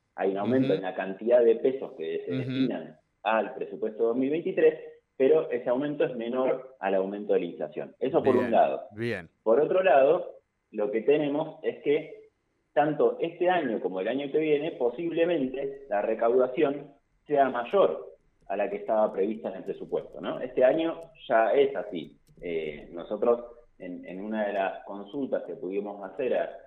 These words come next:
Speaker 1: a funcionarios del Ejecutivo, nos plantearon que estiman erogar, es decir, gastar, eh, un once por ciento más de lo que habían previsto en el
Speaker 2: Ujú.
Speaker 1: presupuesto. Bueno,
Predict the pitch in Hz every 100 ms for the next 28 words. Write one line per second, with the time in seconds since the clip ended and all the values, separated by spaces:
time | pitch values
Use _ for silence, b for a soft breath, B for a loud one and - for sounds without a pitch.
0 | _ - 82 - 92 92 95 104 107 104
1 | 104 - 110 127 135 143 131 135 - -
2 | _ _ _ _ _ 117 - 101 101 104
3 | 117 127 131 113 120 - 95 - 139 135
4 | 131 123 113 - _ - 95 104 127 135
5 | 131 - 107 110 117 110 101 - - 131
6 | - - - _ _ 92 90 - 120 131
7 | 143 143 - 160 - 131 131 127 135 -
8 | - - 117 104 101 110 110 117 101 117
9 | 127 107 127 123 - - 80 - _ _
10 | _ _ 104 98 -